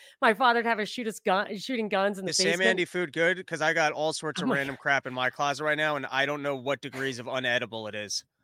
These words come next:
Speaker 1: I don't know if it's even in business anymore, but I'm telling you that we were eating those powdered mashed potatoes for, like, thirty years.
Speaker 2: <laughs>
Speaker 1: But, a, and, uh, so, so my parents were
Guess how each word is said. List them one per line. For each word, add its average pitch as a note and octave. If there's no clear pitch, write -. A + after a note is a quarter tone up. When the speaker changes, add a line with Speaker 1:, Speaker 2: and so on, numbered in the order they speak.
Speaker 1:
I C#4+
don't F#4
know A#3+
if A3
it's G#3
even G#3+
in F#3
business G3+
anymore, B3
but G#3
I'm G3
telling G#3+
you F#3
that E3+
we F#3+
were A3
eating G#3+
those F3
powdered E3+
mashed E3+
potatoes E3
for, C#3
like, C#3+
thirty F3+
years. F3+
Speaker 2:
<laughs> F4
Speaker 1:
But, B3
a, C4
and, A#3+
uh, A3
so, A#3+
so B3+
my C4
parents G3
were F#3+